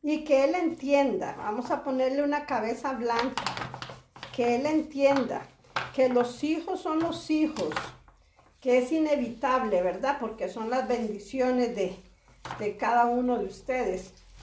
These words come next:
pero que ya la mujer está abusando de la bendición, ¿verdad? Gracias, mis amores, por todos los mensajes tan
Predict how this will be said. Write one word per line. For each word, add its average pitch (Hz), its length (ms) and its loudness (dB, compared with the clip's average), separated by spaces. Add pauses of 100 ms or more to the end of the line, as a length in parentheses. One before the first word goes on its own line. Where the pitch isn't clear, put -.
(140)
pero 196 400 2
que 165 240 -4
ya 175 240 -2
la 226 160 4
mujer 240 480 0
está 247 640 -2 (640)
abusando 214 960 0
de 240 140 2
la 196 160 2
bendición, 180 760 -2
¿verdad? 180 440 -4 (3250)
Gracias, 226 500 0
mis 285 240 2
amores, 247 560 4
por 190 440 -2
todos 277 640 6
los 254 220 2
mensajes 247 800 -2
tan 196 560 -4